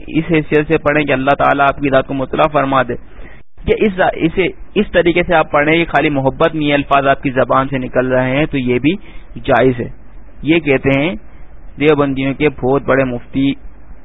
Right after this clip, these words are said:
رشید احمد صاحب۔ اسی طریقے سے فتاوی رشیدیہ جلد سیوم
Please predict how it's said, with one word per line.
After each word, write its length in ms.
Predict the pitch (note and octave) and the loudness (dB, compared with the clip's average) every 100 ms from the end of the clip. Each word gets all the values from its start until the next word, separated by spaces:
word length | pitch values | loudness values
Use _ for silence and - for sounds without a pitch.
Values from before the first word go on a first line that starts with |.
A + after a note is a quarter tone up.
| - - | -12 -4
رشید 280 | B2 C#3+ B2+ | -2 0 2
احمد 160 | A#2 A2 | 0 -4
صاحب۔ 140 | - - - - - - - - - - - - - - - - - - - - | -8 -12 -14 -14 -14 -14 -14 -14 -14 -14 -14 -14 -14 -14 -14 -12 -14 -12 -14 -10
اسی 200 | D3 F#3+ | -6 -2
طریقے 420 | F3+ F3+ F3+ F3+ | 0 2 2 2
سے 60 | F3 - | 0 0
فتاوی 400 | D3 C#3+ D3 D3 | 0 4 4 4
رشیدیہ 600 | D3 - D3+ C#3+ D3 D#3 D#3+ - | 2 2 0 2 2 4 4 0
جلد 240 | B2 D3+ D#3+ - | 0 2 2 2
سیوم 260 | C#3+ C#3+ | 2 2